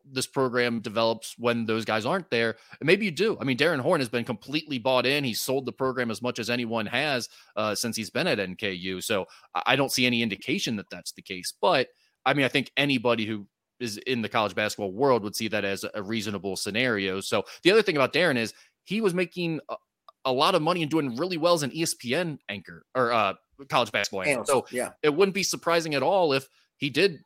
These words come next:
Speaker 1: say, "You know what? I'm gonna go ahead, make another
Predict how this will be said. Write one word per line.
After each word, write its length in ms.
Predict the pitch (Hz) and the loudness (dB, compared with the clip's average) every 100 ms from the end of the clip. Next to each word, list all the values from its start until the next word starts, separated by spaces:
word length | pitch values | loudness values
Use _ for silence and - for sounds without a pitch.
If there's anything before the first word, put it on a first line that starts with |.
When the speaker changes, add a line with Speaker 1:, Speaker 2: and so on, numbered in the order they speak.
| - | -6
Speaker 1:
say, 220 | - 113 | 0 0
"You 120 | 107 | 0
know 100 | 131 | 0
what? 220 | 151 202 - | 2 0 -2
I'm 140 | 113 | -4
gonna 140 | 131 123 | -2 0
go 180 | 131 135 | 0 2
ahead, 340 | 139 190 226 _ _ _ _ _ - 104 | 2 0 -2 _ _ _ _ _ -20 -12
make 220 | 110 135 151 | -4 0 2
another 560 | 143 147 147 147 131 | 4 4 4 2 -2